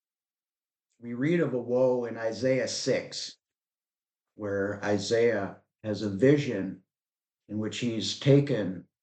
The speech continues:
behind the scenes into the throne room of God and is able to witness the glory of God.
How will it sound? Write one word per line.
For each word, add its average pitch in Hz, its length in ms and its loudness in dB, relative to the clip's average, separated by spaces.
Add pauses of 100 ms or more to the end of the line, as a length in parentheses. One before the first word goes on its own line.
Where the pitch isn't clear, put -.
(760)
behind 131 460 0
the 131 60 -2
scenes 123 600 0
into 117 200 -6
the 107 140 -6
throne 123 420 4
room 120 280 0
of 98 160 -6
God 101 540 -2 (680)
and 101 480 -2
is 98 560 -2 (520)
able 107 280 -2
to 104 160 -6
witness 104 800 2
the - 100 -8
glory 110 560 4
of 101 140 -6
God. 90 480 -4